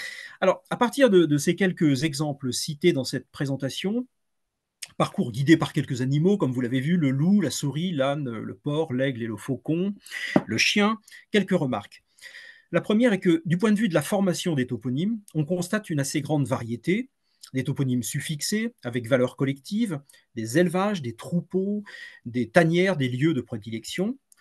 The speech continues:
aussi des toponymes composés avec des appellatifs à sens géographique,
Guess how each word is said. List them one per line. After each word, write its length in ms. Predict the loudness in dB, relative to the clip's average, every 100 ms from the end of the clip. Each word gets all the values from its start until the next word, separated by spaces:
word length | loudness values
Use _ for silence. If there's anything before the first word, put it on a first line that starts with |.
| -20 -20 _
aussi 400 | 0 2 0 2
des 100 | 2
toponymes 400 | 2 0 -2 -2
composés 480 | 0 -2 0 0 0
avec 260 | 0 -4 0
des 220 | 2 2
appellatifs 800 | 2 0 0 -6 -12 -12 -8 -8 -8 _ -20 -8
à 100 | -4
sens 460 | 0 0 0 -2 -4
géographique, 880 | 4 6 6 4 -4 -4 -6 -8